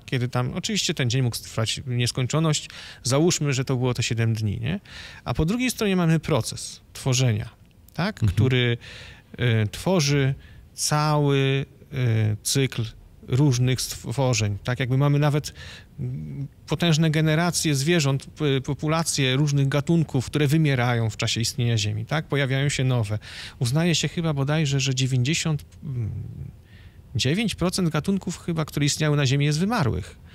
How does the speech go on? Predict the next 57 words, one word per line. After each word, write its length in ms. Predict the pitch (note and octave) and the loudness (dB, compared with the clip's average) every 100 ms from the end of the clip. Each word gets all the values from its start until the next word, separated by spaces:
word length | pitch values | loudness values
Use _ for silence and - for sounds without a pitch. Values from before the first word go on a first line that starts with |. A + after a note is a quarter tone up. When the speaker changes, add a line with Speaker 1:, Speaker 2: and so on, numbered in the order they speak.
| - | 6
Speaker 2:
Poważnie? 460 | A2 G#2 F2+ B2 F#3+ | 8 8 6 6 4
Speaker 1:
Że 160 | A3+ | 4
żyje 240 | A3 B3 A#3+ | 2 2 0
tylko 260 | A#3+ C4 | -2 0
już 180 | B3+ - | 0 -2
tylko 240 | - - | -2 -2
kilka 260 | C4 C#4+ C#4 | 0 0 0
procent, 400 | D4 D4+ - C3 D#3 | 0 0 0 0 0
że 160 | D3+ E3 | 0 0
tak 300 | - A3 F3+ | 0 0 2
dużo 280 | G#3+ F#3 | 2 4
ich 160 | F3 C#3+ | 4 4
było 320 | E3+ D#3 A#2+ | 4 6 4
w 160 | G#2+ - B2 | 0 -2 0
dziejach 320 | B2 D3 B2+ B2 | 2 2 4 4
Ziemi, 440 | A#2+ G#2+ C3+ B3 - - - - - | 4 4 2 0 -6 -18 -18 -16 -2
że 140 | D3 | 0
to, 120 | D#3+ B3+ | 2 0
co 160 | G#3+ | 2
żyje 300 | F3+ G3 D#3+ | 2 2 2
dzisiaj 400 | C#3 C3+ - B2+ | 2 2 2 2
obecnie, 480 | C#3+ B2+ A2+ - E3 | 2 2 0 0 0
to 80 | C3 | 4
Speaker 2:
No, 20 | |
Speaker 1:
jest 100 | A#2+ | 4
Speaker 2:
ale 40 | D3 | 4
w 20 | |
Speaker 1:
jakiś 120 | C#3 | 4
Speaker 2:
takich 220 | D#3 E3+ | 2 2
Speaker 1:
procent. 200 | - D#3+ | 4 6
Speaker 2:
muzeach 340 | C#3 A#2+ C#3 C3+ | 6 6 4 2
historii 400 | - - C#3 C#3+ | 0 2 4 4
naturalnej 580 | D3 C#3 C#3 B2+ C#3 C#3+ | 4 4 4 6 4 4
to 120 | C#3 | 4
malutko 380 | C#3+ D3+ - D3+ | 4 4 2 2
nawet 320 | D3 D3 C#3 | 4 2 0
ich 120 | C3 | 0
odkryliśmy 580 | D3 - A#3 C#4+ - A2 | 0 2 4 4 4 2
wtedy. 420 | - A2+ F#2+ F#2+ - - | 4 4 6 4 2 -2
Speaker 1:
Wiesz 160 | C#3 B2+ | 0 0
co, 200 | - C#3 | 2 2
no, 100 | C#3+ | 4
Speaker 2:
Chyba, 100 | C3+ | 6
Speaker 1:
chyba 100 | C3 | 6
Speaker 2:
że 140 | - | 6
ja 60 | C#3+ | 6
Speaker 1:
w 20 | |
Speaker 2:
tak 100 | - | 6
Speaker 1:
ogóle, 200 | A#2 B3 | 4 4
Speaker 2:
grzeszę 340 | F3+ A#2 A2 G#2+ | 4 6 6 4
Speaker 1:
w 120 | G#2 | 2
ogóle 240 | G#3+ C#3 | 2 6
się 60 | G#2+ | 6
Speaker 2:
niewiedzą. 180 | A2 F#2 | 6 6
Speaker 1:
przyjmuje, 440 | G2 C#3 E3 E3 B2+ | 6 6 4 4 2
że 120 | C3 | 2
żyje, 480 | C#3+ C#3 B2+ A#2+ | 2 2 2 2